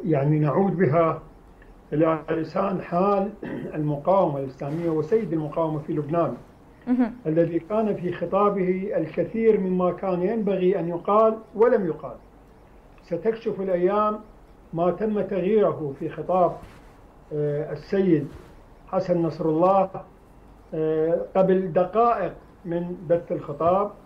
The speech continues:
Speaker 1: مما ورته من معلومات جعلته يضطر إلى التعامل مع الأمر بتلك الدبلوماسية التي تفاجأ بها العالم أجمع، ولكنه أفصح عن حقيقتين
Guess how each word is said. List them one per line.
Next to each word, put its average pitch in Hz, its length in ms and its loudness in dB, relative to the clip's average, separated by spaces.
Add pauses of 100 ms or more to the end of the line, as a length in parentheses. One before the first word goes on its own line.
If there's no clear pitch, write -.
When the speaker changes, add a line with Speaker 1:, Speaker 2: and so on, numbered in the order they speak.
Speaker 1:
مما 170 540 -2
ورته 170 480 2
من 180 140 -2
معلومات 170 680 0 (960)
جعلته 214 760 0
يضطر 233 640 0 (160)
إلى 190 160 -2
التعامل 190 760 -2
مع 160 160 0
الأمر 190 460 -2 (720)
بتلك 175 680 0
الدبلوماسية 185 760 2
التي 180 520 -2
تفاجأ 185 560 2
بها 175 240 0
العالم 170 440 0
أجمع، 135 240 -8 (800)
ولكنه 220 760 2
أفصح 208 340 -6
عن 190 300 -2
حقيقتين 208 960 0